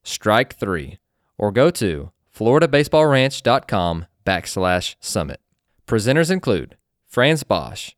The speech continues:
Rob Gray, Martine Nijhoff, Bart Hanegraaff, David Mann,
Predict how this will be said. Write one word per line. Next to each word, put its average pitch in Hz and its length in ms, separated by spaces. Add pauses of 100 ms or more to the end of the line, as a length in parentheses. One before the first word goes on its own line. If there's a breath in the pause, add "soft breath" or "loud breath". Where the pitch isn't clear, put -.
Rob 123 300
Gray, 82 320 (280)
Martine 151 580
Nijhoff, 90 560 (140)
Bart 110 280
Hanegraaff, 95 640 (200)
David 113 300
Mann, 123 420